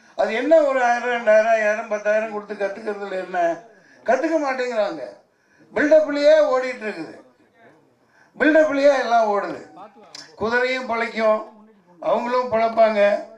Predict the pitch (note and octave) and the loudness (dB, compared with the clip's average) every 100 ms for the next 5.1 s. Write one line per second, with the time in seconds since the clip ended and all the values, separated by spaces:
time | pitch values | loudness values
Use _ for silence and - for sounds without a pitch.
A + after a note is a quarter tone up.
0 | _ _ - G#3 A3 A3+ B3+ B3 A3 A3 | _ _ 0 2 2 0 -2 -2 -4 -4
1 | G#3 - G#3+ C4 C4 A#3+ G#3+ G#3+ G3+ G#3 | -4 -2 0 0 0 2 2 2 -4 -8
2 | G#3+ A#3 G#3 G3 A#3 A3 G#3+ A3 G#3+ G#3 | -8 -2 0 2 0 0 0 2 0 -2
3 | G3 G#3 G#3+ G#3+ - _ _ - G3 F#3 | -4 -6 -6 -10 -20 _ _ -8 -6 -4
4 | G#3 G3+ G#3+ G#3+ F#3+ E3 E3+ D#3+ - D#3+ | -6 -4 -2 0 -2 -4 -2 -2 -2 -4
5 | - | -6